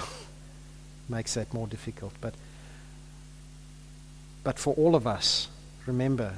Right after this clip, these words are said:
there's a place here where we need to be asking these questions of ourselves. Now, what about fasting? A good Baptist tradition,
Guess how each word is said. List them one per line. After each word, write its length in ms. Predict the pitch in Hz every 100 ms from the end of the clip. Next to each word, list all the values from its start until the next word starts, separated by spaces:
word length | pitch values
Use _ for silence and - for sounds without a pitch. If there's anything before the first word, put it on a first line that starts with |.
| -
there's 220 | 123 120 127
a 60 |
place 400 | - 143 143 131
here 280 | - 131 117
where 180 | 113 117
we 120 | 120
need 200 | 123 123
to 100 | 120
be 140 | 113
asking 480 | 101 123 - - 107
these 120 | 104
questions 520 | - - 95 - 101 104
of 100 | 101
ourselves. 600 | 95 - 90 90 - - - - - - - - - - - - - - - - - - -
Now, 80 |
what 120 | 220 330
about 220 | 330 285
fasting? 640 | - 254 262 - 190 143 - - - - - - - - - - - - -
A 80 | 170
good 480 | 139 277 240 147 -
Baptist 580 | 269 269 - 247 -
tradition, 580 | - 208 220 - 226 247